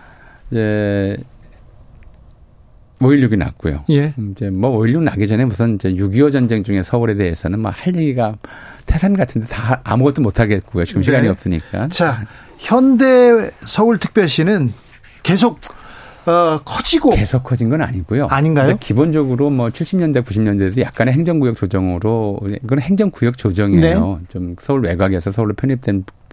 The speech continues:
Speaker 1: 어, 권역이 있긴 하지만 기본적으로 현대 지금 서울을 만드는 조치는 천구백육십삼 년 일월 일일에 전격적으로 이루어졌어요.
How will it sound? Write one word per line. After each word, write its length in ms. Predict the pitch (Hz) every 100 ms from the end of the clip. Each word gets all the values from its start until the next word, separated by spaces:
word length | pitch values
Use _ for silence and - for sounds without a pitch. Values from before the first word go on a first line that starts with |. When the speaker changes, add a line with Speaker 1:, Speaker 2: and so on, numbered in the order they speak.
| - -
Speaker 1:
어, 260 | 95 87 85
권역이 300 | - 90 95
있긴 220 | 104 104
하지만 520 | 127 123 92 135 87 85 - - - -
기본적으로 480 | 104 117 127 139 151
현대 600 | - 196 185 160 147 131
지금 300 | - 110 156
서울을 400 | 135 147 123 110
만드는 400 | 107 90 90 95
조치는 320 | 90 82 -
천구백육십삼 800 | 117 151 139 131 85 - - 110
년 160 | 110 113
일월 500 | 95 90 104 110 110
일일에 260 | 92 90
전격적으로 640 | - - 92 123 - 98 87
이루어졌어요. 560 | 80 82 78 - -